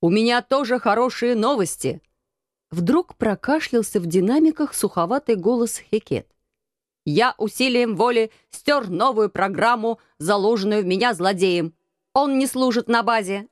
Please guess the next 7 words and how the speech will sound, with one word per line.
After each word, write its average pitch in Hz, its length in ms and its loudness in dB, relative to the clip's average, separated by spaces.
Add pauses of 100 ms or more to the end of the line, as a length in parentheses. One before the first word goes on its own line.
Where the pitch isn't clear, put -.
(100)
а 190 140 0
я 247 300 0 (220)
закодирован 233 920 -2 (260)
нейтрализовывать 247 1080 0
последствия 233 640 -2
вторжения 233 680 -2
чужаков. 214 720 -2